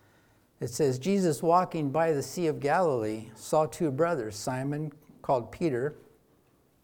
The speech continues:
and Andrew his brother, casting a net, for they were fishermen, and he said to them, "Follow me, and I will make you fishers of men." And they immediately left their nets and followed him. So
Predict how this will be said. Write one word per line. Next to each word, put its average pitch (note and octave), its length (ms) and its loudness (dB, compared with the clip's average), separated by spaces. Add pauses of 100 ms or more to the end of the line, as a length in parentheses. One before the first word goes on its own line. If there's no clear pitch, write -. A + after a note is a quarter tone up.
(480)
and C#3 280 2
Andrew C3+ 340 0
his A#2 140 -2
brother, C#3 540 0 (1600)
casting F#3+ 460 2
a E3+ 80 4
net, F#3 320 2
for D#3+ 100 2
they D#3 100 8
were D3 140 4
fishermen, D3 640 2
and C#3+ 140 0
he D3 60 -2
said F#3+ 320 -2
to D3+ 60 -4
them, D3+ 280 -2
"Follow F#3+ 380 4
me, D#3+ 240 0
and D#3 120 0
I D3+ 120 2
will D3 140 0
make D#3 340 -4
you C#3 160 -4
fishers C#3 580 -8
of C3 80 -4
men." D#3+ 300 -4
And C#3 120 -4
they C#3+ 180 0
immediately D3 540 -6
left D3 280 -6
their C#3 120 -8
nets D3+ 300 -8
and C#3+ 100 -10
followed F3+ 360 -4
him. G2+ 120 -12 (1600)
So E3+ 560 4